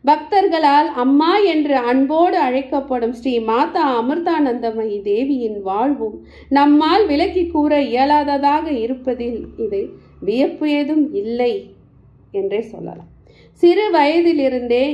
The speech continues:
இறைவனை நாடும் இயல்பு சுதாமணியிடம் இருந்தது. பற்பல இன்னல்களுக்கிடையில் இளம் வயதிலேயே இறைவனை அனுபூதியில் அறிந்தார்.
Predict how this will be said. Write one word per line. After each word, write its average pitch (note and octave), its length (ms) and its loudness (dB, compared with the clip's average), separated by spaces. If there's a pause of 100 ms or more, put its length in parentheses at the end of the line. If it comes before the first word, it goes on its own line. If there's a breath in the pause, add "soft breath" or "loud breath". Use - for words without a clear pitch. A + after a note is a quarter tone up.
இறைவனை C#4+ 640 0
நாடும் A#3 460 -2
இயல்பு A3 460 -4 (140)
சுதாமணியிடம் A3+ 1000 -2 (100)
இருந்தது. F#3+ 480 -6 (440 soft breath)
பற்பல F4 440 2 (100)
இன்னல்களுக்கிடையில் D#4+ 1300 2
இளம் C#4+ 360 4
வயதிலேயே B3+ 880 0 (340 loud breath)
இறைவனை C#4 640 2 (220)
அனுபூதியில் C4+ 920 0
அறிந்தார். G3 600 -4